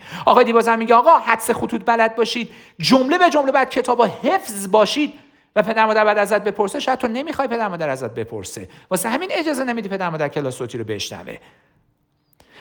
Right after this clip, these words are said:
دانش آموز داشتم میگفت: «آقای دیبا زن، من به پدر مادرم نگفتم آزمونای قلمچی منو ثبت نام کنن.» بهانه‌ای که آورد، گفت: «آقا، به خاطر هزینه‌شه.» من مطمئنم دانش آموزی که اومده تو مجموعه من انقدر هزینه کرده،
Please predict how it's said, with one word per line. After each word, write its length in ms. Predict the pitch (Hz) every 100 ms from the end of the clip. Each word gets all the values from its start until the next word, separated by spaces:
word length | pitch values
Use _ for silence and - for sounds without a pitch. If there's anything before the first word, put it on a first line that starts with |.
| -
دانش 240 | 254 254
آموز 160 | 302 339
داشتم 240 | 294 311
میگفت: 200 | 269 269
«آقای 220 | 285 320
دیبا 180 | 311 285
زن، 220 | 240 226
من 200 | 233 302
به 60 | 262
پدر 220 | 240 233
مادرم 320 | 233 269 302
نگفتم 360 | 339 294 240 208
آزمونای 320 | 190 180 180
قلمچی 340 | 170 160 156
منو 140 | 160 156
ثبت 280 | 156 143 147
نام 220 | 139 127
کنن.» 320 | 123 110 85 - _ _ _ _
بهانه‌ای 400 | 233 240 254 330
که 120 | 285
آورد، 260 | 262 330 294
گفت: 140 | 320
«آقا، 100 | 302
به 80 | 285
خاطر 240 | 269 269 285
هزینه‌شه.» 680 | 269 254 269 320 294 170 131 - _ _ _ -
من 100 | 294
مطمئنم 460 | 302 294 320 370
دانش 260 | 339 294 262
آموزی 220 | 254 233
که 80 | 226
اومده 240 | 226 214
تو 100 | 196
مجموعه 360 | 208 190 165 156
من 180 | 147 156
انقدر 340 | 214 285 233
هزینه 240 | 208 185 175
کرده، 480 | 170 156 156 220